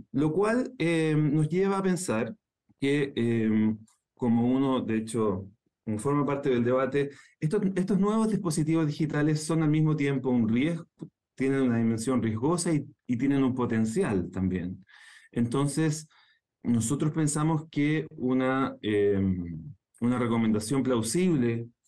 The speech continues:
de estos, de estos datos es que las escuelas deben tratar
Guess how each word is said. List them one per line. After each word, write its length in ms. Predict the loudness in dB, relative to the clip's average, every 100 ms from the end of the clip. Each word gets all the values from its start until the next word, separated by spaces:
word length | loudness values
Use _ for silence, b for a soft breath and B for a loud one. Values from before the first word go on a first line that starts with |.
| _
de 240 | -8 -2 0
estos, 360 | 0 -2 -4 -6
de 140 | -8
estos 240 | -8 -6 -4
datos 340 | -2 -2 -2
es 140 | -4 -4
que 340 | -2 -2 -4 B _ _ _
las 240 | -4 -2
escuelas 480 | -2 -2 0 2 0
deben 300 | 0 0 0
tratar 480 | 0 -2 -2 -4 -6